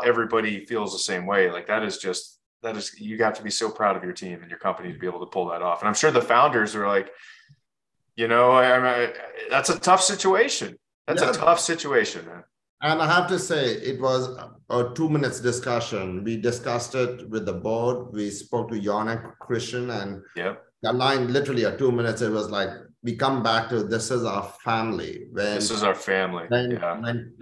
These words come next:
Speaker 2: when times are tough, you don't tell the, your family member, "Okay, out you go."
Speaker 1: <laughs> You're out of the house.
Speaker 2: You know, you're, you're out of the
Speaker 1: <laughs>
Speaker 2: house. Uh, no, we stick it through, and, and, um,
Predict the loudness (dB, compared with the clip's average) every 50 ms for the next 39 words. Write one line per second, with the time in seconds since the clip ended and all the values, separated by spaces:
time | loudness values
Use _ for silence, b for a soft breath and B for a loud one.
0 | -10 -4 -2 -2 -2 0 2 2 2 2 2 2 2 0 0 0 2 2 2 2
1 | 2 2 2 2 4 4 2 2 2 2 0 0 0 0 -2 -2 -2 -4 -4 -2
2 | -2 -2 -2 -4 -6 -4 -2 -2 0 0 0 0 0 0 -2 -2 -2 -2 -2 -2
3 | -2 -2 0 0 0 0 0 -2 -2 -2 -2 0 2 2 2 2 2 2 2 4
4 | 8 10 10 10 10 8 8 8 8 10 10 10 8 8 6 4 4 4 4 6
5 | 8 6 8 8 8 8 8 8 6 6 6 6 4 4 6 6 6 6 6 4
6 | 2 -2 -8 -12 _ _ _ _ -2 0 2 4 4 4 4 2 2 4 4 4
7 | 4 2 2 0 -2 -4 -6 -8 -4 -2 -2 -2 -2 -4 -6 -8 -10 -12 -12 -8
8 | -4 -2 0 2 2 2 0 0 0 2 4 4 6 4 4 2 0 -4 -4 -2
9 | 0 2 2 2 2 0 0 -2 -2 -6 -8 B B B B B B B B B
10 | B _ _ _ -12 -6 -4 -2 0 0 -2 -2 -2 0 2 4 4 6 6 6
11 | 4 4 4 2 0 0 -2 -4 -6 -8 -8 -8 -10 -16